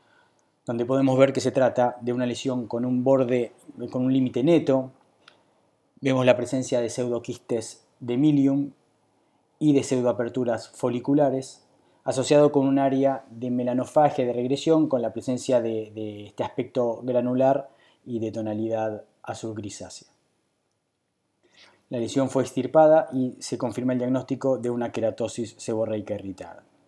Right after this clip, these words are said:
Estos hallazgos han sido reportados no solo en queratosis seborreica, sino también en léntigos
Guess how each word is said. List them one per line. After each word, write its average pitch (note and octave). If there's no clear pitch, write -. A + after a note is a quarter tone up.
Estos A#2+
hallazgos D3
han C3
sido C3+
reportados B2
no C#3
solo C#3+
en B2+
queratosis B2
seborreica, C#3
sino A#2
también A#2+
en A#2+
léntigos A#2